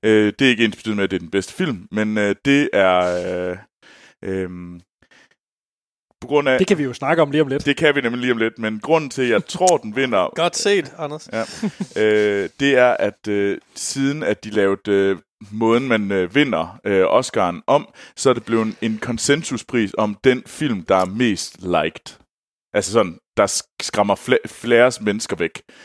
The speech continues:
Speaker 1: Øh, <clears throat> om sådan ikke er særlig polarizing. Øh, og det tror jeg ret meget, at Star is Born er, vil få rigtig mange, øh, tredje, anden og tredje pladser som den bedste film. Øh, fordi at ja, jamen, øh,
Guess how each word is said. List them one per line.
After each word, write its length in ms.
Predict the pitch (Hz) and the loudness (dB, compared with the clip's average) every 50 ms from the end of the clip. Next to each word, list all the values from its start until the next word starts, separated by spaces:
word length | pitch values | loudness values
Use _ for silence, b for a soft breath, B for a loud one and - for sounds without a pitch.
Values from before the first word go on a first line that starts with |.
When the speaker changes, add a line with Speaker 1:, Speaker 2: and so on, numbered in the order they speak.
| B B B B B B B - 101 | B B B B B B B -2 2
Speaker 1:
Øh, 880 | 101 98 95 95 92 90 90 90 90 90 87 87 87 87 87 87 - - - - | 2 4 4 4 4 4 4 2 2 2 2 0 0 0 0 -2 -4 -6 -8 -6
<clears throat> 160 | - - - - | -4 -4 -2 -2
om 260 | 120 110 98 95 - _ _ - | -2 -2 -2 -4 -6 _ _ -4
sådan 220 | - 110 98 92 - | -2 -2 -2 0 -2
ikke 140 | 120 110 113 | -2 0 0
er 40 | 101 | 0
særlig 460 | - - 101 95 95 101 101 95 85 - _ _ _ _ | 2 2 4 4 4 2 0 -2 -4 -6 _ _ _ _
polarizing. 760 | - - 107 104 110 107 95 87 82 85 87 - 85 73 - B B B B B B B B B - - | -6 -2 0 0 2 2 2 0 0 -2 -6 -8 -12 -16 -18 B B B B B B B B B -4 0
Øh, 280 | 98 98 95 92 90 - - | 2 2 4 4 2 2 0
og 100 | - - - _ - | 0 -2 -2 _ 2
det 160 | 160 156 156 | 4 4 2
tror 260 | - - 143 127 113 | 2 2 4 4 6
jeg 100 | 104 95 | 6 6
ret 180 | 92 107 107 120 | 4 4 4 4
meget, 280 | 113 104 101 101 101 | 2 2 4 4 4
at 260 | - - 98 95 95 92 | 4 2 2 2 2 0
Star 320 | - - - 107 104 104 | -2 2 4 4 4 4
is 120 | 110 - | 2 0
Born 340 | - - 107 101 101 104 107 - - | -4 -4 -2 -2 -2 -2 -4 -6 -4
er, 200 | 95 95 92 90 - 92 92 | -2 0 0 0 -2 -4 -4
vil 180 | 104 98 95 | -4 -4 -4
få 280 | - - 123 117 113 107 | -2 0 2 2 2 4
rigtig 300 | 95 113 - - - 110 | 4 2 2 0 -2 -2
mange, 360 | 101 92 98 107 120 127 - - | -2 -2 -2 -4 -6 -8 -8 -4
øh, 360 | 95 95 92 90 92 92 90 - | -2 -2 0 0 0 -2 -2 -2
tredje, 320 | - - 107 107 113 123 - - | 0 2 4 4 4 4 2 2
anden 200 | 107 107 117 127 | 0 0 0 -2
og 80 | 117 | -2
tredje 220 | - - 120 113 131 | 0 2 2 2 2
pladser 340 | - - 104 98 - - 95 | 2 2 0 0 0 -2 -4
som 320 | - - 98 92 90 82 _ - | -4 -4 -4 -4 -4 -8 _ -12
den 100 | 104 92 | -6 -4
bedste 260 | - 110 107 - - | -4 -4 -4 -6 -6
film. 240 | - 131 120 104 85 B B B B B B B B - | -6 -6 -6 -6 -6 B B B B B B B B 0
Øh, 240 | 101 98 95 95 92 | 2 4 4 2 2
fordi 220 | - 110 110 107 | 0 0 0 0
at 60 | 101 - - | 0 2 2
ja, 160 | 110 104 104 - - _ _ _ _ _ _ _ _ _ _ _ _ _ _ - | 2 2 2 0 -6 _ _ _ _ _ _ _ _ _ _ _ _ _ _ -2
jamen, 200 | 104 95 92 95 | -2 -2 -2 -2
øh, 160 | 95 92 90 | -2 -2 -4